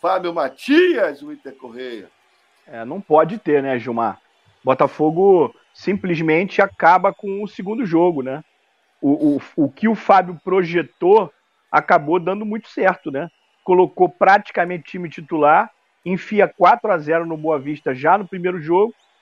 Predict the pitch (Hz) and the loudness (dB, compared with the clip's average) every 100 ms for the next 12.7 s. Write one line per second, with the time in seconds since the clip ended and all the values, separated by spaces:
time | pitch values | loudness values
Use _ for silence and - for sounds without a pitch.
0 | _ 233 233 - 220 233 226 180 214 214 | _ -2 -2 -2 -2 -2 0 2 4 4
1 | 233 - 240 226 233 226 208 214 - 214 | 0 0 -2 -2 -2 0 2 0 0 -4
2 | 208 190 180 220 254 285 _ _ _ - | -2 0 2 0 0 -6 _ _ _ -16
3 | 135 254 - 240 196 - 190 185 - 190 | -4 -4 0 0 0 0 0 0 -6 -14
4 | 175 190 202 175 208 214 _ _ - 233 | -14 -10 0 2 2 -2 _ _ -4 -2
5 | 170 190 196 202 202 190 202 262 190 185 | 2 2 2 -2 0 0 0 0 2 0
6 | 135 - - _ _ 196 208 - - 254 | -2 -8 -18 _ _ 0 0 0 -8 -10
7 | - 262 - - 196 196 170 156 139 - | -8 -10 -4 2 4 4 -2 -8 -12 -12
8 | 120 127 120 120 104 107 101 - _ _ | -4 -4 -4 -8 -10 -12 -12 -14 _ _
9 | _ 175 180 214 180 180 147 160 156 123 | _ -4 0 2 4 2 0 -4 -2 -2
10 | - _ - 151 175 170 151 135 117 151 | -6 _ 0 2 4 4 2 -2 -2 -4
11 | - 156 139 165 175 156 147 147 160 156 | -2 -2 2 4 4 4 0 -2 -6 -2
12 | 135 117 147 175 165 127 | -4 -4 -6 -4 -2 -4